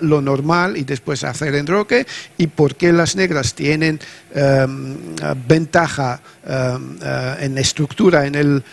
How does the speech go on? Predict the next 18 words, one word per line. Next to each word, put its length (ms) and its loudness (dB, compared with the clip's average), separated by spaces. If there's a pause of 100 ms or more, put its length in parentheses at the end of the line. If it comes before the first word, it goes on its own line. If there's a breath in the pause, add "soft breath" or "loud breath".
(140 loud breath)
centro? 500 0
Claro 300 -2
que 300 -2
intentarían 800 0
ahí 240 0
jugar 340 -2
E 80 -4
cinco, 320 -2
D 120 -2
cinco, 300 0
etcétera, 460 2 (240 loud breath)
para 260 4
aprovechar 680 2 (280 loud breath)
su 320 -2
mayoría 760 2
en 120 -2
el 120 0
centro. 500 -2